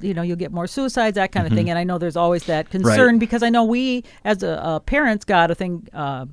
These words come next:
Speaker 1: notes from the school saying, "If you do not want your child
Speaker 2: Mm-hmm.
Speaker 1: to attend this, et cetera," so you could opt out of that.
Speaker 2: Right, yeah. And, and that's always gonna be something that we leave to kids and to their parents. Um, but we just feel so strongly that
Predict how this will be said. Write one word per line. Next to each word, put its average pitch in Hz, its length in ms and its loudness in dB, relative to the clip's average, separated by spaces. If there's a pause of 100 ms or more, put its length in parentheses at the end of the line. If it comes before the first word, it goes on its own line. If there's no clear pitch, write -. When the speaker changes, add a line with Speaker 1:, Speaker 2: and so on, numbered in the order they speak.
(140)
Speaker 1:
notes 170 500 -4
from 165 160 -4
the 170 60 -8
school 170 240 -6
saying, 165 240 -6
"If 156 160 -8
you 175 80 -6
do 190 100 -2
not 180 220 -2
want 165 200 -4
your 170 80 -10
child 160 200 2
Speaker 2:
Mm-hmm. 127 100 6
Speaker 1:
to 202 60 6
attend 262 280 2
this, 202 180 -2
et 190 100 -8
cetera," 180 360 0
so 190 120 -6
you 185 160 -4 (120)
could 214 140 2
opt 190 240 2
out 202 160 2
of 143 80 -2
that. 110 300 -10
Speaker 2:
Right, 185 260 6
yeah. - 320 4
And, 147 260 4
and 143 140 2
that's 151 340 2
always 135 300 6
gonna 139 160 2
be 123 220 4
something 117 300 0
that 107 140 0
we 107 120 0
leave 104 240 0
to - 100 -10
kids 113 420 0 (360)
and 110 140 2
to - 60 -4
their 113 140 4
parents. 107 480 -4 (400)
Um, 101 300 0
but 110 180 2
we 107 100 4
just 110 240 0
feel 113 140 2
so 107 200 0
strongly 107 580 0
that 90 320 -4